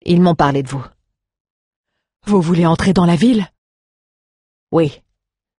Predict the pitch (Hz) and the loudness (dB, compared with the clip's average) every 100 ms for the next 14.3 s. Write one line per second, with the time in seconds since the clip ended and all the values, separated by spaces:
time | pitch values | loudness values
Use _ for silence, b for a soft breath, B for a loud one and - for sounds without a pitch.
0 | _ _ _ _ _ _ _ _ _ _ | _ _ _ _ _ _ _ _ _ _
1 | _ _ _ _ _ 196 165 170 160 - | _ _ _ _ _ -10 -6 -4 -4 -6
2 | 143 - - _ B B B 254 196 196 | -8 -12 -20 _ B B B 0 0 -2
3 | 214 180 147 170 160 - 185 165 180 170 | -4 -4 -4 -6 -6 -4 -2 0 0 -2
4 | 160 175 - B B 233 165 160 160 214 | -2 -4 -4 B B -4 -2 -2 -2 -2
5 | - 220 190 156 214 175 - 262 - 247 | -2 0 0 0 -4 -4 -4 -4 -4 -4
6 | 196 190 196 185 202 143 202 170 175 120 | -2 -2 -2 -2 -4 -4 -4 -4 -6 -8
7 | - b b b b - - 208 175 160 | -14 b b b b -14 -6 -4 -2 -4
8 | 143 - B B - 214 170 180 180 175 | -6 -10 B B -6 -4 -2 -2 -2 0
9 | 175 156 156 - 160 143 - _ _ _ | -2 -2 -4 -6 -4 -4 -8 _ _ _
10 | 226 165 160 - 196 175 - 165 - 185 | -4 -2 -2 -2 -2 -2 -2 -4 -4 -2
11 | 170 160 156 160 160 160 175 - 165 - | -2 -2 -2 -2 0 -2 -4 -6 -6 -8
12 | B B B B 202 208 - 175 156 - | B B B B -4 -4 -2 -4 -6 -4
13 | 165 165 - 165 156 156 156 - 175 139 | -4 -4 -4 -4 -2 -2 -4 -4 -4 -4
14 | 127 135 - | -4 -8 -10